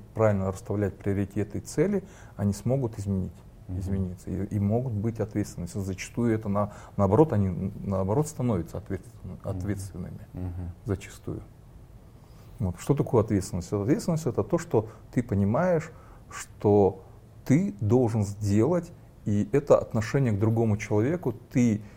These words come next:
Speaker 1: не хочешь его подвести.
Speaker 2: Мгм.
Speaker 1: Это и есть ответственность. Ему е-, а, а безответственный человек — это когда ему все равно, что, что будет думать, либо что будет чувствовать другой по отношению к тебе человек, в том числе в семье.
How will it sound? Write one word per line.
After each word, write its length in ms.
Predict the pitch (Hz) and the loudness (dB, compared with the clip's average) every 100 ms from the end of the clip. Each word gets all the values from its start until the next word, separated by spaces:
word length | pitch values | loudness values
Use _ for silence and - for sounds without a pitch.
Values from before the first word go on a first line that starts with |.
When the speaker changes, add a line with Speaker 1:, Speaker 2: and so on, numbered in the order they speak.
| - | 0
Speaker 1:
не 140 | 107 | 2
хочешь 580 | 101 - 165 165 160 - - - | 2 4 2 2 -2 -4 -14 -2
его 240 | 101 107 | 2 2
подвести. 580 | 127 104 98 104 - 104 - | 2 0 -2 -4 -6 -10 -8
Speaker 2:
Мгм. 120 | 98 | -4
Speaker 1:
Это 180 | 120 110 | -2 0
и 40 | 127 | 0
есть 280 | 156 107 110 | 0 0 -4
ответственность. 640 | - 110 - - 90 - - - - - - - - - - - - - - - - | -6 -6 -8 -16 -16 -18 -20 -20 -20 -20 -20 -20 -20 -20 -20 -20 -20 -20 -20 -10 0
Ему 240 | 101 104 | 4 4
е-, 260 | 104 156 175 | 4 4 4
а, 240 | 113 104 101 104 | 4 4 4 4
а 40 | 98 | 4
безответственный 600 | 107 - 185 196 - 139 | 2 2 2 2 0 0
человек — 240 | - 104 | 0 0
это 120 | 104 107 | 0 -2
когда 240 | 120 139 | 0 0
ему 120 | 123 | 0
все 220 | 107 - | -2 0
равно, 360 | 131 98 87 - | 2 2 -2 -6
что, 640 | - - 110 107 104 - - - | -12 -2 4 6 6 4 -6 -14
что 440 | - - - 135 | -12 -12 2 4
будет 480 | 113 113 104 98 98 | 4 4 2 0 0
думать, 400 | 107 143 117 - | 2 2 2 0
либо 240 | 101 101 98 | -2 -2 -4
что 200 | - 107 | -4 -4
будет 400 | 104 98 90 - | -2 -2 -4 -8
чувствовать 480 | - 208 - 120 107 - - - | -8 -6 -2 -2 -2 -10 -16 -4
другой 480 | 98 104 117 123 117 | 0 2 4 4 2
по 140 | 101 | 2
отношению 460 | - 110 - 98 95 | -2 -4 -2 -2 -2
к 20 | |
тебе 220 | - 101 | -4 -6
человек, 520 | - - 101 123 214 | -4 -2 0 0 -2
в 40 | - | -6
том 180 | 135 110 | -6 -6
числе 220 | - 104 | -6 -8
в 60 | - | -8
семье. 360 | 95 92 92 | -8 -6 -8